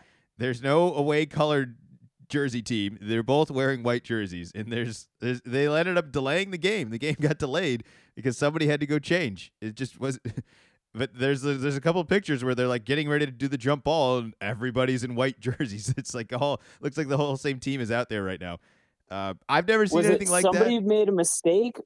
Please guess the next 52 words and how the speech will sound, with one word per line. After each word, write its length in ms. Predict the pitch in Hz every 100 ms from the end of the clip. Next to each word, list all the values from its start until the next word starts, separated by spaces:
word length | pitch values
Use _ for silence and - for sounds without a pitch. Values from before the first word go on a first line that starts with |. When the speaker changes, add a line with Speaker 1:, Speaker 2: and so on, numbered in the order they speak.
| -
Speaker 1:
or 240 | 170 156
was 260 | 156 156 151
it 200 | 143 - _ -
poor 240 | - 170
planning? 560 | 156 156 143 117 110 151 _
Speaker 2:
Man, 140 | - 180
I 100 | 180
don't 120 | 196
know. 280 | 202 226 110 -
I 100 | 151
don't 80 | 185
know. 60 |
I 100 | 196
didn't 140 | 170 180
really 160 | 190
hear, 160 | 180 185
I 40 | 143
didn't 140 | 175
look, 180 | 190 -
I 120 | 156
didn't 140 | 175
put 80 | 180
enough 160 | 175 151
details 400 | 165 196 165 143
into, 220 | 131 120
like, 160 | 110 117
how 260 | 127 165
it 60 | 175
got 160 | 120
screwed 260 | - - 107
up. 180 | 110 131
I 40 |
mean, 260 | 117 123 113 _ _ _ _ _ _ _ _
I, 280 | 123 78 135
I 40 |
don't 80 | 175
know 60 | 165
if 80 |
this 140 | 151 143
is 40 |
a 80 | 123
fireable 480 | - 143 180 151 120
offense. 380 | 110 123 156 135
It, 140 | 120
it, 180 | 127 123
it 180 | 135 113
just 200 | 127 -
seems 180 | 151
like 80 | 143
a 80 | 131
pretty 320 | - 151 143
thing. 400 | 135 139 131 110